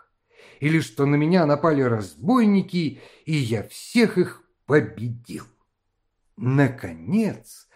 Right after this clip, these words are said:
в Багровском саду есть пещера, в которой живёт змей Горыныч о семи головах, и что я намерен их отрубить. Мне очень было приятно, что мои рассказы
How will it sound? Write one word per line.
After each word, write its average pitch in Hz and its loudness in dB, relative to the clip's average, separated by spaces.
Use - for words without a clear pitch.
в 95 -14
Багровском 139 2
саду 123 -2
есть 123 -4
пещера, 175 -2
в 117 -6
которой 196 4
живёт 170 2
змей 220 2
Горыныч 165 0
о 123 0
семи 131 -2
головах, 120 -2
и 135 -4
что 135 0
я 107 0
намерен 180 4
их 147 -10
отрубить. - -14
Мне 240 6
очень 208 4
было 185 8
приятно, 156 2
что 127 -4
мои 135 0
рассказы 143 0